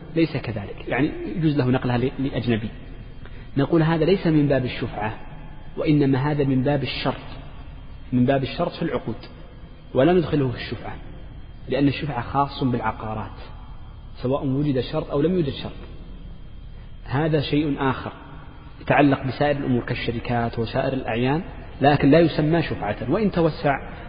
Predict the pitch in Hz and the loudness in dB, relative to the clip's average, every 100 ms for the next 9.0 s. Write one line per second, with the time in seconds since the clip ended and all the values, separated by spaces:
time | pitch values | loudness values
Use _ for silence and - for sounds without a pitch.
0 | - 160 147 135 127 135 135 143 139 143 | 10 10 12 8 8 4 4 2 2 2
1 | 135 131 123 120 123 117 - 123 123 127 | 0 2 2 4 2 2 -4 0 0 0
2 | 123 127 135 - - - 135 127 117 139 | -2 0 -2 -2 -12 -6 2 4 4 2
3 | 135 113 - 120 - - - - - - | 2 -2 -2 -8 -12 -14 -14 -16 -16 -16
4 | - - - - - - - - - 143 | -16 -16 -18 -18 -18 -18 -16 -6 4 6
5 | 156 127 120 117 95 - - - - - | 8 6 4 0 -4 -8 -10 -12 -12 -12
6 | - - - - - - - - - 147 | -14 -14 -14 -14 -14 -14 -14 -14 -2 2
7 | - 214 196 - 139 113 120 - - 127 | 4 4 4 4 2 4 0 -4 -4 0
8 | 131 - 113 - 110 117 110 - 113 | 0 0 -6 -4 -2 0 0 0 -2